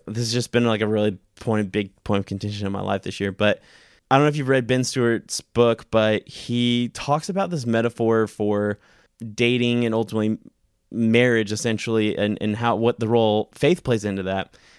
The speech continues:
And he, he kinda puts it out there in this metaphor of it's like running a marathon. And I actually really, really agree with this metaphor,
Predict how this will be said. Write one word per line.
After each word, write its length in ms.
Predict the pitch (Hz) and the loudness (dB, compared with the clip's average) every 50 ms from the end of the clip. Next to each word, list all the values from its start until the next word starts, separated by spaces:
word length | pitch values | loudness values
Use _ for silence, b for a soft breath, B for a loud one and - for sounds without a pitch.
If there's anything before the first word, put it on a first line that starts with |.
| b b b - | b b b 2
And 160 | 123 131 135 | 2 4 4
he, 160 | 151 143 139 - | 4 2 0 -2
he 100 | 131 120 | -4 0
kinda 200 | - 170 196 214 | 4 4 4 4
puts 240 | - 208 196 - 170 | 4 2 2 2 2
it 60 | 151 | 2
out 100 | 151 143 | 2 4
there 100 | 156 135 | 2 0
in 80 | 135 | 0
this 140 | 117 107 - | 0 -2 0
metaphor 360 | 123 120 123 120 - 127 117 | 0 0 0 0 2 2 2
of 80 | 110 104 | 2 2
it's 120 | 110 - | 0 0
like 160 | 151 147 - 156 | 0 0 0 2
running 220 | 151 147 139 127 | 0 2 2 2
a 40 | 113 | 2
marathon. 520 | 107 101 101 101 - - 80 78 101 - - | 2 2 0 0 -2 -4 -8 -8 -8 -8 -4
And 80 | - 131 | 0 2
I 120 | 143 156 | 2 4
actually 420 | 160 160 180 196 - - 214 185 | 4 4 2 2 2 2 2 2
really, 400 | 139 120 113 120 135 147 147 139 | 2 2 2 4 4 6 6 4
really 300 | 131 127 127 127 120 113 | 4 2 4 4 4 4
agree 240 | 107 101 107 110 110 | 2 0 0 0 0
with 100 | 110 - | 0 -2
this 160 | - 110 98 | -4 -4 -4
metaphor, 480 | - 98 101 107 - 147 147 143 147 | -2 -2 -2 -2 -2 0 0 0 0